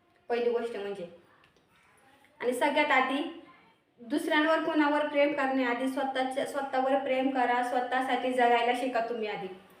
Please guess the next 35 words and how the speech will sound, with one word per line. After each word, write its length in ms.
स्वतःला 360
काय 240
आवडते 340
बाबा, 300
स्वतःसाठी 600
व्यवस्थित 480
राहा, 400
चांगलं 500
कपडे 360
घाला, 280
चांगलं 500
नाही 160
का, 180
स्वतःसाठी, 840
स्वतःत 320
आधी 240
कॉन्फिडन्स 540
आणा 180
कोणतीही 360
गोष्ट 260
करण्याआधी. 600
कारण 220
काय 340
होतं 160
की 500
आपल्यातच 460
स्वतःतच 460
कॉन्फिडन्स 540
नसतो, 400
मग 140
एखादी 280
गोष्ट 260
करायला 320
जातो 240
आपण, 300